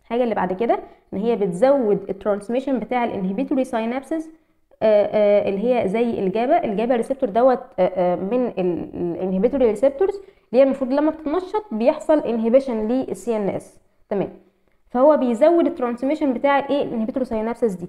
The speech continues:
آه، آه، بيزود ال-، بيزود الجابا، بيزود حاجه انهبيتوري، فبالتالي بيحصل انهبيشن للسي ان اس. من خلال ايه؟ من خلال انه بيدخل كلورايد كتير.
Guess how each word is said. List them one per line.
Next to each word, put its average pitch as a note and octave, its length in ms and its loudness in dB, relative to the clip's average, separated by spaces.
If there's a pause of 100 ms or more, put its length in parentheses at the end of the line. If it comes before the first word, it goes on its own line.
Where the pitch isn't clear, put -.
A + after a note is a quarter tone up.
(440)
آه، A3 320 4
آه، G#3 280 4
بيزود A#3 460 4
ال-، A3+ 160 -6
بيزود B3+ 400 2
الجابا، C4 360 4
بيزود B3+ 340 2
حاجه C4+ 400 2
انهبيتوري، A#3 420 -2
فبالتالي C4 400 0
بيحصل A3 300 -4
انهبيشن G#3+ 640 -4 (300)
للسي G#3+ 220 -10
ان G#3+ 100 -6
اس. - 220 -8 (200)
من C#4+ 120 0
خلال C4+ 300 0
ايه؟ C4 160 2
من B3+ 120 -4
خلال A#3+ 260 -2
انه B3+ 200 0
بيدخل B3 680 -2 (100)
كلورايد A3+ 440 2 (160)
كتير. A#3 520 -4